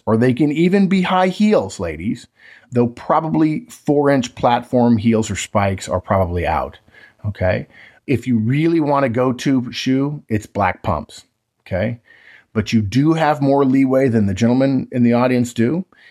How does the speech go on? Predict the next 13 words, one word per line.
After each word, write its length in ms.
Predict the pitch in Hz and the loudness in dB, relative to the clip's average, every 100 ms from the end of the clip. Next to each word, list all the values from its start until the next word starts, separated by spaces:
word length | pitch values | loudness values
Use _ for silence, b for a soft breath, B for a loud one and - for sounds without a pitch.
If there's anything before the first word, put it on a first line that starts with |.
| b | b
If 160 | 101 117 | -6 0
you're 120 | 127 | 0
somebody 400 | - 139 139 139 | 2 0 2 2
who 80 | 127 | 2
dresses 420 | 123 120 127 120 | 2 0 -2 -6
carefully, 560 | - 131 127 147 139 | 0 -2 0 -2 -2
you 260 | - 123 139 | -2 0 0
can 640 | - - 151 156 165 156 | -2 -2 0 2 2 2
wear 340 | 127 127 131 127 | 2 4 4 2
red 340 | 117 120 113 | 4 2 2
shoes, 380 | - 135 120 110 | -2 0 2 2
for 180 | - 110 | 0 0
instance. 400 | 104 - 90 | 0 -4 -12